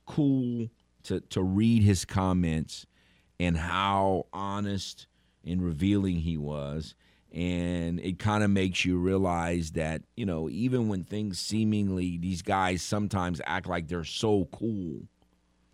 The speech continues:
um, that, you know, they're as nervous. You know, I often wonder, how did these guys come through? Like, you know, when I,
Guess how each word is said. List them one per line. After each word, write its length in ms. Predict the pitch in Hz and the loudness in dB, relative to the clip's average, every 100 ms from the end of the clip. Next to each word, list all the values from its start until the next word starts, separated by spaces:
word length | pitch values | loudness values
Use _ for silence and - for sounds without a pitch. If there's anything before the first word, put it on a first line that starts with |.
| _ _ _ _ - 90 | _ _ _ _ -12 -4
um, 640 | 90 87 85 82 82 80 82 | 0 0 0 0 0 -2 2
that, 240 | 101 90 80 - _ - | 2 2 -2 -12 _ 0
you 100 | 123 | 2
know, 260 | 95 87 85 | 4 2 0
they're 500 | 76 101 113 117 107 - _ - | -2 2 4 4 2 -2 _ -6
as 300 | 90 98 80 | 0 2 2
nervous. 560 | 95 95 95 90 95 - | 4 4 4 2 -2 -2
You 120 | 127 139 | 2 4
know, 60 | |
I 80 | 117 | 6
often 420 | 165 143 104 92 | 4 4 4 2
wonder, 240 | 98 98 85 | 4 2 0
how 200 | 90 139 | 0 0
did 120 | 143 | 0
these 180 | 101 - | -2 0
guys 240 | 80 76 | -2 -2
come 180 | - 76 | -4 -6
through? 220 | 113 95 | -2 -2
Like, 260 | 78 73 - _ _ _ _ | -2 -6 -10 _ _ _ _
you 80 | 175 | 0
know, 140 | 131 95 | 2 2
when 140 | 98 | 0
I, 160 | 104 | -2